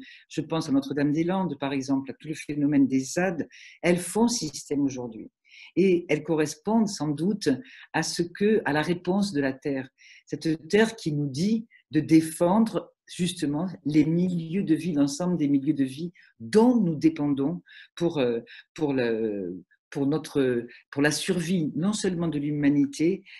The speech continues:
mais, euh, mais pour la, la survie de la vie, enfin, pour la pérennité de la vie en tant que telle. Et donc, euh, ce livre a été animé par le fait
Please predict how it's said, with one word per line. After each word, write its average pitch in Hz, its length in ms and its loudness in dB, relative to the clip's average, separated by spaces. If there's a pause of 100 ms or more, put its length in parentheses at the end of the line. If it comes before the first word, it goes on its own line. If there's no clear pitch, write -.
(140)
mais, 165 540 0
euh, 120 640 0 (340)
mais 160 160 2
pour 160 300 -2
la, 131 500 -2 (240)
la 139 340 2
survie 151 340 -4
de 151 100 2
la 131 80 4
vie, 127 200 -6
enfin, 139 140 -2
pour 131 160 -2
la 127 120 0
pérennité 190 520 2
de 156 100 0
la 143 140 2
vie 175 240 -2
en 147 80 2
tant 131 180 0
que 131 120 -4
telle. 110 340 -8 (480)
Et 160 100 2
donc, 190 460 2
euh, 139 300 2
ce - 180 2
livre 170 360 0
a 156 80 2
été 151 200 0
animé 170 460 2
par 165 180 -4
le 156 120 0
fait 208 440 -2